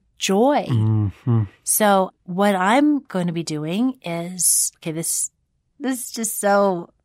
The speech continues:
Speaker 1: fabulous, but I'm actually getting two weeks alone with Jesus in beauty. I'm going to the Oregon coast, and this is something I've never done before, and I don't know I'll ever do it again, but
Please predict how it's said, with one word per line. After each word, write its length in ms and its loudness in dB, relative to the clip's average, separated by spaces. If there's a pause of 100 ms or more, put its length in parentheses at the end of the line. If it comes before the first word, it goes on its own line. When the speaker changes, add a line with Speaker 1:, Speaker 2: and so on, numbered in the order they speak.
(320)
Speaker 1:
fabulous, 600 0
but 220 -2
I'm 160 4
actually 360 0
getting 240 0
two 300 -2
weeks 600 -4 (520)
alone 760 2 (240)
with 460 0 (120)
Jesus 880 -4 (840)
in 380 2
beauty. 600 -2 (280)
I'm 360 -4
going 340 -4
to 100 -4
the 80 -2
Oregon 400 -2
coast, 640 -2
and 480 -6
this 200 -2
is 60 2
something 340 2
I've 140 -2
never 260 -2
done 220 0
before, 720 2 (100)
and 220 -8
I 80 -10
don't 160 -8
know 80 -2
I'll 200 2
ever 140 -2
do 120 0
it 80 0
again, 400 2
but 180 0